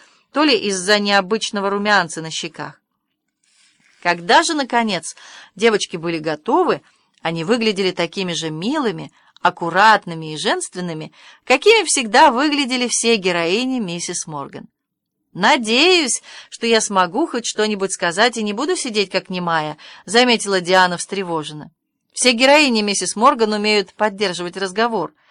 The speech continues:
но, боюсь, от стеснения я и рта не смогу раскрыть и покажусь ужасно глупой. И я наверняка скажу нынче. Я редко так говорю с тех пор, как мисс Стейси объяснила мне, что лучше говорить сегодня.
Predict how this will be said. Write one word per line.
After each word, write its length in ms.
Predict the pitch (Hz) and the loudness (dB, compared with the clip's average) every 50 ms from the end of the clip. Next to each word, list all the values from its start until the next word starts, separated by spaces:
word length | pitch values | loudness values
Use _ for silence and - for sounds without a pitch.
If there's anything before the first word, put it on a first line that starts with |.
| _ - - - - - | _ -20 -20 -20 -14 -6
но, 300 | 185 202 214 202 - _ _ _ | 0 4 4 4 4 _ _ _
боюсь, 480 | 175 156 190 190 196 196 190 175 - | -4 2 2 4 4 2 0 -4 -4
от 220 | - - 175 180 - | -4 -4 -4 -4 -4
стеснения 760 | - - - 175 - - 202 214 269 311 285 240 208 175 147 - - - - | -6 -8 -8 -8 -6 -6 -4 -4 -4 -2 -2 0 -2 -2 -2 -6 -14 -20 -16
я 240 | - 165 208 220 220 | -6 2 4 6 6
и 20 | 208 | 4
рта 280 | 190 - - 247 262 | 4 0 0 2 2
не 100 | 277 269 | 2 0
смогу 340 | - - 247 233 220 202 214 | -2 0 0 0 0 2 2
раскрыть 460 | 214 202 190 - - 190 180 170 - | 2 2 2 0 -4 -6 -6 -6 -6
и 80 | - 190 | -10 -12
покажусь 560 | 175 196 180 - 190 185 180 214 262 247 - | -10 -8 -2 0 0 0 0 -2 -6 -6 -6
ужасно 420 | 202 175 202 208 208 202 226 226 | -4 0 2 2 2 2 -2 -4
глупой. 560 | 226 220 254 277 285 233 185 - 165 147 - _ _ _ _ _ _ _ _ _ _ _ | -4 -4 -2 -2 -2 -2 -2 -6 -12 -14 -14 _ _ _ _ _ _ _ _ _ _ _
И 100 | - 202 | -2 0
я 480 | 220 220 196 185 226 240 262 269 277 269 - - - - | 2 2 2 4 4 6 8 8 6 4 2 -12 -20 -10
наверняка 600 | - 196 226 220 240 240 233 240 226 233 269 269 | -4 -2 2 4 4 4 2 0 0 4 4 4
скажу 440 | 262 - - 247 220 196 180 214 233 | 4 4 2 0 0 0 0 -2 -2
нынче. 580 | 302 320 285 294 285 247 220 - - 160 139 - _ _ _ _ _ _ _ _ _ _ - | -2 0 0 0 0 0 -2 -2 -4 -8 -8 -12 _ _ _ _ _ _ _ _ _ _ -12
Я 240 | - 165 190 214 208 | -4 2 4 4 4
редко 320 | 202 233 294 302 - 359 | 6 4 2 2 2 -2
так 220 | - - 254 214 170 | 2 2 2 2 2
говорю 420 | 170 185 185 185 175 170 165 147 - - - | 0 2 2 2 2 2 -2 -6 -8 -12 -18
с 100 | - - | -10 -4
тех 200 | - 202 - - | -4 -4 -2 2
пор, 160 | - 240 226 | 2 2 2
как 200 | 226 214 196 - | 2 0 -2 -2
мисс 320 | 208 214 214 208 - - - _ _ _ | -2 -2 0 0 -2 -4 -8 _ _ _
Стейси 600 | - - - - - 330 302 226 185 - - 180 | -10 -10 -6 -2 2 4 4 4 4 2 0 -2
объяснила 600 | 165 165 160 170 185 180 - - 233 294 339 339 | -2 -2 -2 -4 -6 -6 -4 -4 -2 0 0 0
мне, 180 | 302 254 214 190 | 0 0 -2 -2
что 200 | 175 - - 190 | -4 -4 -4 -2
лучше 280 | 185 214 226 - - 220 | -2 -2 -4 -4 -6 -4
говорить 400 | 208 226 233 240 240 254 233 - | -2 0 0 0 0 0 -2 -2
сегодня. 640 | - - 311 302 302 277 208 170 147 147 - - | -2 0 0 0 0 0 0 0 -2 -6 -14 -18